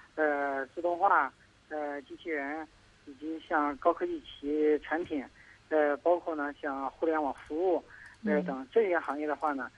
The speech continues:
Speaker 1: 呃，也是一些新兴行业。
Speaker 2: 嗯。
Speaker 1: 那将来他们的发展呢，是，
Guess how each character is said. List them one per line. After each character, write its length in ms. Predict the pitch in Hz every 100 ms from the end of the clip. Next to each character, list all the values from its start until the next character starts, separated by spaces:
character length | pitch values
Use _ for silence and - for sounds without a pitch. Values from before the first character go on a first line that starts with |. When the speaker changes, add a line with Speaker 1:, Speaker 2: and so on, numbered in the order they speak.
| - _ -
Speaker 1:
呃， 580 | 151 143 139 135 131 135 - -
也 120 | 147 135
是 220 | - 160
一 60 |
些 160 | 160 165
新 180 | - 202
兴 80 | 226
行 180 | 143 135
业。 140 | 127 - - -
Speaker 2:
嗯。 80 | 202
Speaker 1:
那 80 |
将 180 | 185 226
来 100 | 175
他 180 | - -
们 100 | 233
的 60 | 170
发 180 | -
展 160 | 156 131
呢， 120 | 131
是， 320 | 131 - 147